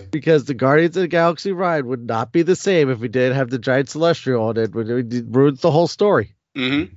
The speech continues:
Speaker 2: There you go.
Speaker 1: Which is a fantastic, fantastic, fantastic attraction.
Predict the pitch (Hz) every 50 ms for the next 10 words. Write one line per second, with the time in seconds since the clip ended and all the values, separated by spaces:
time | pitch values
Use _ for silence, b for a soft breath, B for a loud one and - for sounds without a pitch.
0 | - - - _ - - 82 90 104 113 135 180 214 240 - _ - - - -
1 | 139 131 - 92 - - - 131 135 117 101 90 - - _ - - - 120 117
2 | 113 110 _ _ - - 131 131 113 113 - - 143 147 131 - - 147 151 -
3 | - - _ _ _ _ _ _ _ - 123 120 120 104 - 120 120 113 110 -
4 | - 117 110 - - 160 - _ _ _ _ _ _ _ _ _ _ - - 139
5 | 143 139 135 123 107 - - - 127 117 107 - - 90 - 101 - - 87 -
6 | - - - -